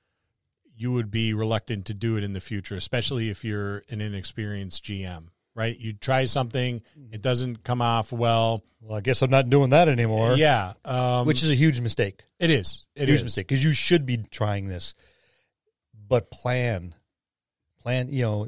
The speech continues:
Speaker 2: how is it gonna execute? Hopefully you got a, a decent grasp on who you have at your table and how the different people play. So if I split this up and these two people go this way and these three go this way,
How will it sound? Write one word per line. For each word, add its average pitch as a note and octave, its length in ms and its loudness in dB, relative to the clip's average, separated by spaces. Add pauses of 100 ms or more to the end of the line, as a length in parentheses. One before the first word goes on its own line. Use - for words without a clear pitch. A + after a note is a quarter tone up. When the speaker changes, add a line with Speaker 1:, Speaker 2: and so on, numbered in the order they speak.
Speaker 2:
how C3 280 0
is D3 140 0
it D#3 40 -4
gonna C#3 240 -4
execute? A2 520 -12 (720)
Hopefully A#3 440 2
you F#3+ 100 0
got C#3 200 4
a, A2+ 160 -4
a A#2 40 -4
decent C#3 560 -4
grasp G#3 500 -2
on D#3 280 -4
who C#3+ 160 0
you D#3+ 140 -2
have C#3+ 140 0
at C#3+ 80 -2
your B2+ 140 -6
table D3+ 480 -6 (200)
and A#2+ 200 -4
how D3 340 0
the D3 180 -2
different B2+ 380 -6
people A#2+ 260 -8
play. A#2+ 420 -4 (580)
So C#3+ 240 0
if B2+ 120 -2
I D3+ 80 0
split - 340 -2
this - 240 -4
up D3 200 -2 (140)
and A#2 380 -6
these D3 240 0
two D#3+ 120 -6
people C#3+ 260 -10
go B2+ 120 -2
this A#2+ 220 -4
way A#2 160 0
and G2+ 120 -4
these A2+ 180 -4
three A#2+ 200 -4
go A2 120 -2
this G2 200 -8
way, G2+ 180 -14